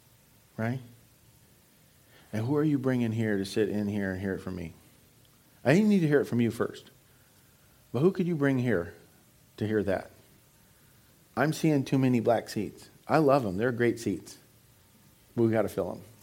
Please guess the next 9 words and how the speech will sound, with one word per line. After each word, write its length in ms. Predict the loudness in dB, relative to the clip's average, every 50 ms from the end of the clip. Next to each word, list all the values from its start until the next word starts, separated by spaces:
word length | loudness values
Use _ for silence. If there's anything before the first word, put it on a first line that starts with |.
| -20 _ _ _ _ _ _ _ _ _ _ _ _ _ _ _ _ _ _ _ _ _ _ _ _ _ _ _ _ _ -20 -20 _ _ _ _ _ _ _ _ _ -20 -20 _ -12 -2
The 280 | 0 2 2 2 0 -4 -8
whole 280 | -4 2 4 4 4 4
purpose 580 | 2 2 4 4 4 2 -2 -6 -8 -10 -14
of 260 | -6 -2 -2 -2 0
what 220 | 0 2 2 2 0
he 220 | 0 -2 -2 -2
did 300 | 0 0 0 0 0 0
with 240 | 0 0 -2 -2 -2
Israel 480 | -2 -2 -2 -2 -2 -6 -8 -8 -10